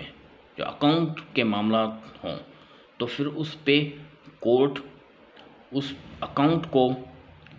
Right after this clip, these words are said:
बुलाएगी, उस accountant को बुलाएगी कि सारा जो record हैं वो court में produce करें,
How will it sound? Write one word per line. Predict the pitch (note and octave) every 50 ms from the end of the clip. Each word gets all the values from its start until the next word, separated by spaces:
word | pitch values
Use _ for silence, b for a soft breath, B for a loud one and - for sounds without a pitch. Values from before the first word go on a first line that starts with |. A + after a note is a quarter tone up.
| - - - - -
बुलाएगी, | - G2+ G2 G2+ G2+ G2+ F2 C#2 B1+ - - - - - - A2
उस | - -
accountant | - - - D3+ D#3 E3+ E3 E3 D#3+ D3+ D3 D3
को | C#3 A#2+
बुलाएगी | G#2 G#2+ A2 A2+ A2+ A2+ G#2+ B2 A#2
कि | - - - A#2+
सारा | A#2 - - - - A2+ A#2+ B2+ C3+ C#3
जो | B2+ - A#2 A2+ A2 A2 - - - - -
record | F#2+ - - A2+ C3 C3+ C3 A#2+
हैं | A#2+ A2+ A2+ A#2 A2+ - - - - - - - -
वो | G#2 G2+
court | G2+ - A2+ A#2+ B2 C3 B2+
में | B2+ A#2+ A2+ A2 A2 G#2+ G#2+ -
produce | - - - - A2 A2+ G#2 G#2+ A2 G#2+ -
करें, | - G#2 F#2 D#2 D2